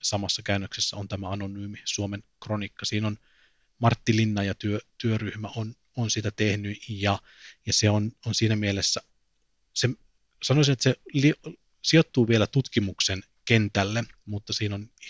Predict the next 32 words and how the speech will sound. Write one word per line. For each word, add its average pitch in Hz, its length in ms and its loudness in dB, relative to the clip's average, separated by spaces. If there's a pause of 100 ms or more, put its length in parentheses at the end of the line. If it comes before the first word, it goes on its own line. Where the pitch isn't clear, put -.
(200)
hirveän 101 420 0 (680)
ongelmallinen 101 760 0
taustaoletus - 1000 0
ennen 107 200 -4
kaikkea 98 320 0
Martti 101 320 -6
Linnalla, 101 380 -2
joka, 101 320 -6 (120)
joka 101 240 -8
on 107 120 -6
siinä 104 300 -4
ikään 104 180 -8
kuin 113 120 -6
aloitteentekijä, 101 640 -4
joka 98 220 -6
on 101 80 -12
tehnyt 98 340 -10
ne 101 120 -10 (500)
historialliset 98 600 0
kommentaarit 101 760 -2
ja, 101 120 -2 (800)
ja 101 160 0
liiteosia 104 520 -2
ollut 98 180 -8
kokoamassa. 101 600 -2
Että 120 120 0
hän 123 80 4
selvästi 131 480 0 (100)
itse 123 280 -2
on 101 120 -4
vakuuttunut 104 680 0
tästä 98 280 -6